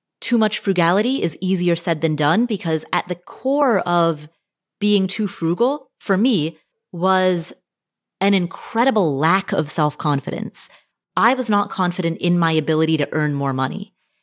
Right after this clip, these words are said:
And so given that I didn't believe in my ability to earn, it meant that I had to clutch on to what I had because I felt like what I had was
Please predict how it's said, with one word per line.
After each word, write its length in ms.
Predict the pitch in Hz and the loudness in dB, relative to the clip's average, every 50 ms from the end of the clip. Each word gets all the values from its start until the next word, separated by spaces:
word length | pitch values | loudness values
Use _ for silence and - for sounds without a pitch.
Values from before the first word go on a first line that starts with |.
| _ - | _ -2
And 200 | - 196 196 196 | 0 0 0 0
so 420 | 196 - 208 185 180 175 170 165 - - - _ _ _ _ _ _ _ _ _ - 151 139 - | 0 0 0 2 2 2 0 -2 -4 -10 -18 _ _ _ _ _ _ _ _ _ -16 -16 -14 -8
given 560 | - 226 254 247 269 254 202 185 180 196 - - | -4 -2 0 2 2 0 0 0 -2 -4 -6 -6
that 140 | 180 175 180 | -2 0 2
I 260 | 185 175 170 147 - _ _ _ - | 2 2 0 -4 -8 _ _ _ -4
didn't 320 | - 247 262 294 285 - | 0 0 2 0 0 0
believe 360 | 214 214 208 214 214 214 185 | 0 0 2 4 2 2 2
in 160 | 208 - 185 180 | 0 -2 0 0
my 140 | 180 175 | 2 2
ability 400 | 175 170 151 175 180 185 180 180 170 | 2 0 0 0 0 0 0 0 0
to 100 | 214 - - | -2 -2 -2
earn, 480 | - 247 220 175 143 131 135 151 180 196 - _ _ _ _ _ | 0 2 2 2 0 0 -2 -4 -6 -6 -10 _ _ _ _ _
it 200 | - 208 214 - | -2 -2 -2 0
meant 400 | 190 190 202 220 233 233 226 - - | 0 0 2 2 2 0 -2 -2 -2
that 140 | 208 202 - | -2 -2 -2
I 140 | 190 196 190 | -2 -2 -4
had 340 | 175 - - 202 233 233 226 | -4 -2 0 0 0 0 0
to 80 | - 190 | -4 -6
clutch 400 | - - - 208 208 208 - 214 | -6 -4 0 0 0 0 0 0
on 180 | 196 185 190 180 | 2 2 2 2
to 80 | 165 | 0
what 160 | 139 160 165 | 0 0 0
I 120 | 156 147 139 | 0 0 -2
had 460 | 131 131 143 143 170 226 269 285 311 - _ _ _ _ _ | -2 -2 0 2 2 2 0 -2 -4 -8 _ _ _ _ _
because 320 | - 202 196 - 196 190 202 | -6 -4 -2 -2 -2 -2 -2
I 80 | 185 | -2
felt 260 | 175 - 196 180 175 - | -2 -2 -4 -4 -2 -4
like 200 | 180 165 - 156 | -6 -6 -2 0
what 160 | 165 180 180 | 0 0 2
I 80 | 170 | 0
had 460 | 165 143 - 170 170 170 170 170 151 156 | -2 -4 -2 0 2 2 2 0 -2 -2
was 340 | 151 143 143 143 135 - | -2 -2 -2 -2 -4 -8